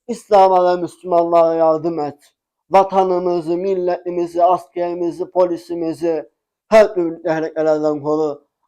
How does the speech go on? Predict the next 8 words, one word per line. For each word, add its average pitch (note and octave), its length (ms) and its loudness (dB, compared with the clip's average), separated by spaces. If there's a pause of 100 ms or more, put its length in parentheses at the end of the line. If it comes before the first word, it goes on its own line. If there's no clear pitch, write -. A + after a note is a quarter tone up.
Allah'ım, F3 840 4 (300)
Filistin'deki G3 800 -2
zalimleri F3+ 920 2 (220)
Kahhar F3+ 640 2
isminle F3+ 800 -2 (260)
kahru F3 380 2
perişan E3+ 540 0
eyle, D#3+ 480 -2